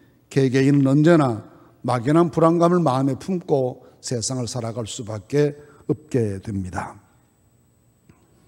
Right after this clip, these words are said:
그러나 이 불안감이 실제로 우리 삶을 파괴하거나 인생을 실패하게 만드는가 하면 결코 그렇지만은 않습니다. 우리를 불안하게 만드는 요소들이 지금도 우리 삶 속에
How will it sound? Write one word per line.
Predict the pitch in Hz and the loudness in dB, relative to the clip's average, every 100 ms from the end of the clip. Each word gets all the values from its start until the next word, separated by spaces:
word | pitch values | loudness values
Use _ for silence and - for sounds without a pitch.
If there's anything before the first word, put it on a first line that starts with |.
| _ _ _ - - - - - | _ _ _ -20 -20 -20 -20 -12
그러나 | - 196 208 | 0 4 4
이 | 208 | 4
불안감이 | 156 147 185 185 202 180 | 4 4 6 6 6 6
실제로 | 165 170 190 175 127 90 - - _ - | 2 2 4 4 4 0 -12 -20 _ -4
우리 | 143 156 | 2 2
삶을 | - 143 156 180 180 | 4 4 4 6 2
파괴하거나 | - 165 156 165 160 151 131 127 147 156 - - _ _ - | 0 0 2 4 4 4 2 2 2 0 -6 -20 _ _ 2
인생을 | 151 143 160 151 | 4 6 4 4
실패하게 | - 233 185 208 196 208 | 2 -2 0 0 2 0
만드는가 | 180 131 131 135 143 139 | 0 0 0 0 2 0
하면 | 107 113 131 113 90 - _ - | -2 -2 -2 -2 -6 -16 _ -2
결코 | 135 139 - 185 185 - - - | -2 -2 0 0 0 -14 -20 -4
그렇지만은 | 160 143 - 127 110 104 135 151 - | 0 2 0 -2 -2 2 2 0 -4
않습니다. | 113 107 - 131 101 90 82 _ _ _ _ _ _ _ _ _ - | -8 -6 -2 -2 -4 -10 -18 _ _ _ _ _ _ _ _ _ -6
우리를 | 127 151 160 | 0 2 2
불안하게 | 156 165 165 175 185 | 2 4 4 4 4
만드는 | 165 151 170 170 | 4 4 4 4
요소들이 | 156 - 151 147 | 2 2 0 -2
지금도 | - 151 185 196 196 | -2 0 0 0 2
우리 | 175 | 2
삶 | - 127 123 | 0 -4 -2
속에 | 135 135 139 | -2 0 0